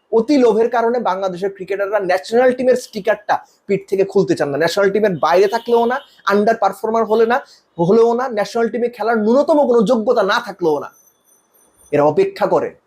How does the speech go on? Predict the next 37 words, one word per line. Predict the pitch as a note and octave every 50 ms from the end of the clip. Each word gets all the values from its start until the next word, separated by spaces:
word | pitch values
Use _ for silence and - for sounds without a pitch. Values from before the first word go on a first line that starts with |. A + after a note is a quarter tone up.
| _ _ _
তাদেরকে | - D#3 C#3 - - -
বিতাড়িত | C3 A2+ F3 F#3+ F#3+ G#3 F#3+ G3 G3 G3+
করা | E3+ E3 C#3+ C3+
হবে, | B2 B2 A#2 - - - _ _ _ _
এরা | - E3 E3+
অপেক্ষা | - F#3 - G#3+ G3+ - - A3+
করে | A3 B3 B3+
তাদেরকে | B3 A3 F3+ E3+ F3+ E3 F#3
সরিয়ে | F#3 - - A3 A3 A#3+ A#3 A3+
দেওয়া | A3 F#3+ E3
হবে। | C#3 C#3 C3 B2 - - - _ _ -
যে | D3+ C#3 G3+ B3+
পর্যন্ত | B3+ C4 C#4+ C#4 G#3+ A#3+ D4 C4 A#3+ D#4
সরিয়ে | C#4 - - - B3 B3 C4+ C#4+ C#4
দেওয়া | A#3+ A3+ B3+ A#3 A3
না | A3 G#3+
হয়, | F#3 E3 E3+ C#3 - - _ _
তারা | D#3 D3+ D3+
সরতে | - - G3 G3 - G3
চান | - D3+ C3+ C3+
না। | C3 A#2 - _ _
এটা | - A#3+ C4
শুধু | A#3 C4+ B3 C4
ক্রিকেট | C4 - A3 G3 A#3 A3+ -
কেন, | G#3+ E3 C3 - - _ _ _
এটা | E3 F3+ F#3
আমাদের | F#3+ F#3 F#3+ F#3 G3+ F#3+
দেশের | G3+ G3 G#3+ E3+
জাতীয় | D3 D#3 - F3+ A3 A3
সংস্কৃতি। | A3 G#3 F#3+ F3 - - - - _ - _ _ _ _ _ _ _ _ _ _ _ _ _ _ -
বিভিন্ন | D#3+ G3 G3 A3+ B3 C4+ C4+ C4+
পর্যায়ে, | B3+ B3+ A#3+ A3 F#3 E3+ F3+ D#3+ D3
বিভিন্ন | D3 F3+ G3+ G#3+ C4+ C4+ C#4 C#4 B3
স্টেজে | B3+ - - A#3 G3+ E3+ F3 D3+
যে | C3 F3 G#3+ A3
পর্যন্ত | A3 A#3+ A#3 G#3 G3 B3 A#3 G#3 C4
অদক্ষ | C4 B3 B3 G3 G3 G3 B3 B3 B3 - _ _ - -